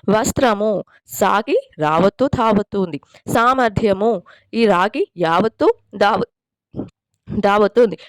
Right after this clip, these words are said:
కాబట్టి ఇలాంటి అక్షరాలను ఏమంటాం? సంశ్లేష అక్షరాలు అంటాం. సంశ్లేష అక్షరాలు అంటే ఒక హల్లుకు రెండు ఒత్తులు వచ్చి చేరే అక్షరాలను సంశ్లేష అక్షరాలు అంటాం. సంయుక్త అక్షరాలు.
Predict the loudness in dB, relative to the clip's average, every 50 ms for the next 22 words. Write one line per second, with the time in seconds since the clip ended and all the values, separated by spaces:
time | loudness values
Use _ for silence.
0 | _ -4 -2 0 0 0 0 0 -2 -2 -2 -2 -4 -4 -2 -2 -2 0 0 -2
1 | -2 -4 -6 -6 -4 -4 -6 -6 -6 -8 -8 -6 -6 -2 0 2 2 2 2 0
2 | -2 -2 0 0 0 0 0 -2 -2 -2 -4 -4 -4 -6 -8 -12 _ -20 -20 -16
3 | -6 -4 -4 -2 -2 0 0 2 2 2 -2 -2 -2 -2 -2 0 0 0 0 0
4 | -2 -4 -6 -8 -8 -8 -6 -4 -2 -2 0 0 0 0 0 2 2 2 2 2
5 | -2 -2 0 2 2 4 4 4 2 0 0 0 0 0 -2 -4 -4 -4 -2 0
6 | 2 2 2 2 0 0 -2 0 0 0 0 0 0 -2 -4 -6 -12 -20 -14 -6
7 | -2 0 0 0 0 0 -2 -2 -2 -6 -8 -8 -10 -10 -8 -4 -2 0 0 0
8 | 0 -4 -8 -16 _ _ _ _ _ _ _ _ _ _ _ _ _ _ _ _
9 | _ _ _ _ -6 -2 -2 0 2 2 2 0 0 0 -2 -2 -2 -2 -2 -2
10 | 0 0 0 0 0 0 -2